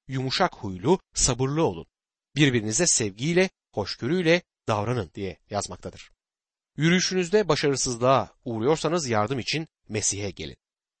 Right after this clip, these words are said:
Mesih bugün sizin oturduğunuz kentin yollarına, sokaklarına ve caddelerine bir davette bulunmaktadır. Matta on birinci bölüm yirmi sekizinci ayette,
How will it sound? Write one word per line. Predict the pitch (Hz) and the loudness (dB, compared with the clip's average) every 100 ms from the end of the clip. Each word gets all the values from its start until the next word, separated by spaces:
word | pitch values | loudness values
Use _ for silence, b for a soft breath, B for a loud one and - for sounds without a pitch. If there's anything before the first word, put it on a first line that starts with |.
| _ | _
Mesih | 127 131 190 - | 0 2 2 0
bugün | 147 107 117 _ _ | -2 -4 -8 _ _
sizin | - 147 226 196 | 0 2 2 2
oturduğunuz | 143 - 127 120 127 123 | -4 -4 -2 0 -2 -4
kentin | - 120 113 185 | -2 -2 0 -4
yollarına, | 151 123 117 104 98 127 175 - _ | 0 2 2 0 2 4 4 2 _
sokaklarına | - 139 139 - 117 143 170 | -2 2 2 2 0 4 4
ve | 139 | 4
caddelerine | 123 113 104 101 160 185 - _ | 2 2 -2 2 2 2 -4 _
bir | 135 185 202 - _ _ | -4 -2 -2 -6 _ _
davette | 120 110 110 110 160 | 2 2 0 2 2
bulunmaktadır. | 104 90 87 87 92 71 - _ _ _ - | 2 -4 -12 -12 -14 -14 -18 _ _ _ 0
Matta | 135 - 123 151 - _ - | 0 2 2 2 2 _ 4
on | 175 175 | 6 6
birinci | 135 127 123 | 2 0 0
bölüm | 123 95 - | -2 -2 -10
yirmi | 104 107 | -8 -6
sekizinci | - 101 110 104 107 | -6 -8 -10 -6 -2
ayette, | 101 98 - 147 | -2 -4 -2 0